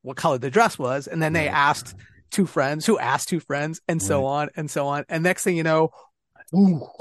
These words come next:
Speaker 2: Yeah.
Speaker 1: it was a
Speaker 2: Internet
Speaker 1: phenomenon.
Speaker 2: polls everywhere.
Speaker 1: And the, yeah. And, and to me, you know, I, I, I was like, "Ah, you know."
Speaker 2: Yeah.
Speaker 1: I didn't,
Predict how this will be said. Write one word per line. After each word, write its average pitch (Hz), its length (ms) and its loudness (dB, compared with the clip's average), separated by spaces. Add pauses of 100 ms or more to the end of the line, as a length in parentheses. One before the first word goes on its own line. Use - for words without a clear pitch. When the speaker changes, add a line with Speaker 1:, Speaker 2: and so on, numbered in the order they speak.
(280)
Speaker 2:
Yeah. 101 140 -4
Speaker 1:
it 156 80 -4
was 147 340 -8 (100)
a 143 80 -2
Speaker 2:
Internet 135 220 6
Speaker 1:
phenomenon. 123 260 4
Speaker 2:
polls 120 500 4
everywhere. 95 880 -2 (960)
Speaker 1:
And 294 120 6
the, 247 160 4
yeah. 247 220 6 (140)
And, 196 380 2
and 196 240 0
to 220 120 0
me, 220 480 0 (260)
you 175 100 -4
know, 160 180 4
I, 175 500 0 (440)
I, 147 340 -6
I 165 80 2
was 160 140 0
like, 170 140 -6
"Ah, 233 140 -6 (280)
you 175 80 -8
know." 151 240 -4 (180)
Speaker 2:
Yeah. 110 180 -4 (220)
Speaker 1:
I 190 80 2
didn't, 220 180 4